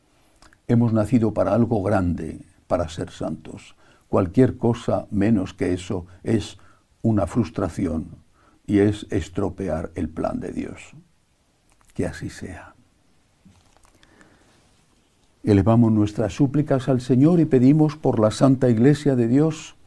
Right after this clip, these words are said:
por el Papa, por la unidad de la Iglesia, para que seamos fieles a las enseñanzas de los evangelios y de la tradición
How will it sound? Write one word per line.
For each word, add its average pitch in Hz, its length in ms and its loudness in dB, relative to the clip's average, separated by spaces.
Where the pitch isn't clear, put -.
por 98 180 0
el 90 140 0
Papa, - 480 -2
por 101 180 0
la 104 120 4
unidad 104 400 4
de 131 120 4
la 113 120 2
Iglesia, 110 960 2
para 92 460 0
que 95 240 0
seamos 110 500 0
fieles 107 920 2
a 107 80 0
las 98 260 0
enseñanzas 104 960 0
de 104 80 -2
los 95 220 -4
evangelios 143 720 4
y 127 80 2
de 110 120 2
la 101 140 0
tradición 120 840 0